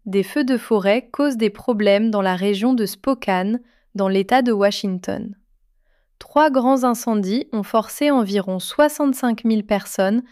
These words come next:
à partir de chez elles par mesure de sécurité. Un centre d'accueil d'urgence a ouvert au Palais des Congrès de Spokane, où environ quatre cents personnes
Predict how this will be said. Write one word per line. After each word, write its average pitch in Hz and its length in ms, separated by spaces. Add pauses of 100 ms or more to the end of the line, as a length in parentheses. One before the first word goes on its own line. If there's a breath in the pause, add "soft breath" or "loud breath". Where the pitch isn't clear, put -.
(280 soft breath)
à 196 100
partir 214 420
de 247 140
chez 214 180
elles 185 380
par 185 200
mesure 202 440
de 214 80
sécurité. 196 760 (1000)
Un 202 100
centre 302 380
d'accueil 233 400
d'urgence 208 680
a 208 160
ouvert 240 340
au 226 80
Palais 226 340
des 220 140
Congrès 208 460
de 214 100
Spokane, 196 680 (500 soft breath)
où 233 140
environ 226 640
quatre 311 380
cents 254 200
personnes 214 600